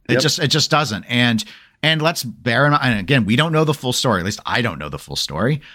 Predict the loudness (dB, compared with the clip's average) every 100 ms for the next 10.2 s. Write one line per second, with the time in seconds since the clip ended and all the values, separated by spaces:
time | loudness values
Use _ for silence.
0 | -12 -4 -2 -2 -8 -6 -4 0 0 0
1 | 0 0 2 4 2 2 2 0 -2 -6
2 | _ -2 2 2 4 2 2 0 -2 -8
3 | -14 0 2 4 2 2 2 4 4 2
4 | -2 0 2 4 4 4 4 4 4 2
5 | 0 4 2 0 -10 -2 0 4 4 6
6 | 4 4 4 4 4 6 6 4 2 -4
7 | 0 2 2 -2 -2 -2 -2 -2 2 4
8 | 4 2 0 0 0 0 -2 0 2 2
9 | 4 4 6 6 6 6 4 4 2 2
10 | 2